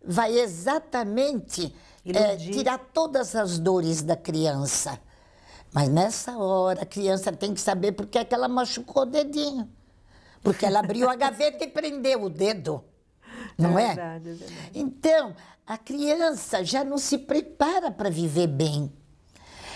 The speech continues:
Speaker 1: Ela prepara-se pra ser mais frouxo, no sentido de
Speaker 2: <laughs>
Speaker 1: sentimentos
Speaker 2: É verdade.
Speaker 1: e de valorização.
Speaker 2: Acaba não, não se fortalecendo, né?
Speaker 1: Por isso, talvez, nós tenhamos
Speaker 2: É.
Speaker 1: poucos líderes.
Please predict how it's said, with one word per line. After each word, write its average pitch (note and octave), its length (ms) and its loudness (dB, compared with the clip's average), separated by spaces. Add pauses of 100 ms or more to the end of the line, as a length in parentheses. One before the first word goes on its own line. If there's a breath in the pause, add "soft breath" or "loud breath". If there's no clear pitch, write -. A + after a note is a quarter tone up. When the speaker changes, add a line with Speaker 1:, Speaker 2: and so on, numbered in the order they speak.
Speaker 1:
Ela C4 240 4
prepara-se B3+ 720 -4
pra A#3 240 -6
ser - 600 -2
mais A3+ 480 0
frouxo, - 680 -2 (420 loud breath)
no G#3 260 0
sentido C4 680 0
de A#3+ 200 2
Speaker 2:
<laughs> - 20 0
Speaker 1:
sentimentos B3+ 1400 -2 (280)
Speaker 2:
É F#3+ 120 -8
verdade. F3+ 640 -2
Speaker 1:
e A#3 60 4
de G3+ 160 0
valorização. G#3+ 640 0
Speaker 2:
Acaba A#3 40 2 (220)
não, C#3 60 -4
não A#3+ 160 -6
se B3 140 -8
fortalecendo, A#3+ 1080 -2
né? F#3+ 300 -10
Speaker 1:
Por E4+ 100 6
isso, E4+ 260 -2
talvez, F3+ 440 -4
nós F3+ 200 -8
tenhamos F3 520 0
Speaker 2:
É. F#3+ 80 -6
Speaker 1:
poucos B3+ 400 2
líderes. D#3 880 -8